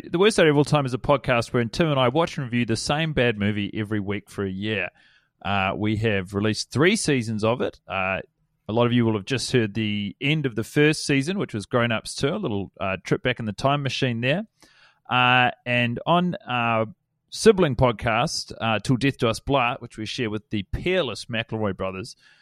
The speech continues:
we have recently announced that Tim and I have taken upon ourselves a fourth season, uh, in which we will be watching and reviewing Sex and the City, the original movie, uh, at the quickest pace that circumstance and time allows. We already have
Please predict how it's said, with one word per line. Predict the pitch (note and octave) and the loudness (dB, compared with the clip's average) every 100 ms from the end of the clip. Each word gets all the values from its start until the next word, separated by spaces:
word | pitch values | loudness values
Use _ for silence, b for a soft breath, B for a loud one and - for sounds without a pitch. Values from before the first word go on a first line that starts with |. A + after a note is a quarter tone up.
| b _ - | b _ 0
we | B2 B2 - | 2 2 0
have | B2+ B2 A2+ - | 0 0 0 -4
recently | B3+ - C#3 | -4 -4 -2
announced | B2+ B2 B2+ - | 0 0 -2 -4
that | A#2+ - | -8 -4
Tim | G#3 | -4
and | C4 | 0
I | F3 | 0
have | C#3 - | 0 0
taken | C#3 C#3 C3+ | 0 0 -4
upon | - C#3 C3 | -2 0 0
ourselves | B2+ C#3+ C3 G2+ | 0 2 2 0
a | A#2+ C3 | 0 0
fourth | - G3 A3+ A#3 - | 2 6 8 6 2
season, | - G#3 F3+ F#2 - - | 2 2 0 -10 -16 -10
uh, | G#2+ G#2+ G#2+ - _ _ _ | -6 -4 -4 -6 _ _ _
in | G#2+ | -6
which | A#2 - | -6 0
we | B2+ | 2
will | A#2 A2 | 2 0
be | A#2+ | -2
watching | A#2 D3+ C#3+ D3 | 2 0 0 -6
and | C3 | -6
reviewing | A#2 A#2+ B2 A#2+ | -4 -2 -2 -4
Sex | - - F#3 - | -6 0 0 -2
and | D3 | -6
the | B2 | -4
City, | - F3+ A2 F2 F2+ | 0 0 0 -6 -4
the | G#2+ | -2
original | G#2+ D3 C3+ A2 | -2 -2 -4 -2
movie, | G2+ F#2+ F#2+ G#2+ - _ _ _ - | 0 -2 -4 -8 -10 _ _ _ -6
uh, | A2 A2+ G#2+ - _ _ | -2 0 -2 -6 _ _
at | B2 A#2+ - - | -8 -8 -12 -8
the | A#2 | -6
quickest | A2+ - G#3 F3 - | 0 2 2 0 0
pace | - D#3 C#3+ - - - _ | 4 4 2 -4 -10 -16 _
that | B2+ - | -8 -6
circumstance | - D3 C#3 C3 - C3 A#2+ | 0 0 -2 -6 -2 -2 -2
and | A#2 | -10
time | G2+ B2+ A2+ | -2 -2 0
allows. | G2+ G2+ E2+ - | -2 -4 -4 -4
We | A2+ | 0
already | D3+ D#3 B2+ | 2 2 0
have | A#2 F#2+ | -4 -4